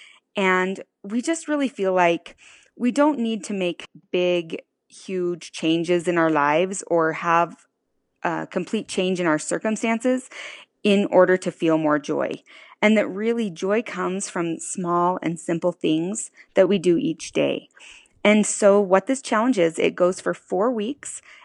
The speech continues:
And each day you will have one challenge for your mind and one challenge for your body. And these are, like we say, small, simple things. They take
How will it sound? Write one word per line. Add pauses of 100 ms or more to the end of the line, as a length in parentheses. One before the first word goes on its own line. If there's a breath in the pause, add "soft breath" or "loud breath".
(180)
And
each
day
you
will
have (140)
one
challenge
for
your
mind
and
one
challenge
for
your
body.
And
these
are,
like
we
say,
small,
simple
things. (300 loud breath)
They
take